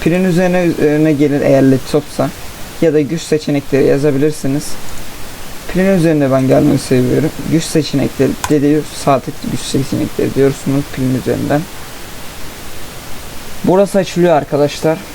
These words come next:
Eğer inşallah açılırsa arkadaşlar biraz arka planda işlem yaptığım için hem üstüne de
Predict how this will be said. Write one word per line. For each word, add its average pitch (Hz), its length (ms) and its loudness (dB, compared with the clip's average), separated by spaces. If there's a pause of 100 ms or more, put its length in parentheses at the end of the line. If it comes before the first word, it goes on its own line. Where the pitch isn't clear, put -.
(3500)
Eğer 151 180 4
inşallah 147 440 2
açılırsa 143 540 0
arkadaşlar - 600 -2 (140)
biraz 147 180 2 (640)
arka - 260 0
planda 143 420 2
işlem 147 380 0
yaptığım 151 440 2
için 147 220 0
hem 147 120 4
üstüne 139 380 0
de 143 180 4